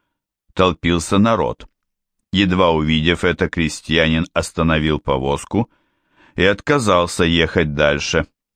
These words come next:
«Сперва я решил, что там похороны», рассказывал Морган.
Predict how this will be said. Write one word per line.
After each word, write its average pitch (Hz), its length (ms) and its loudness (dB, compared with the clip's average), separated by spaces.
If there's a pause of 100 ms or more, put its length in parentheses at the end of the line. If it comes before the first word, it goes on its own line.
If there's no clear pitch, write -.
(520)
«Сперва 104 560 0
я 170 180 -2
решил, 151 400 -2
что 110 280 -2
там 127 280 0
похороны», 76 880 2 (580)
рассказывал 87 680 2
Морган. 71 500 0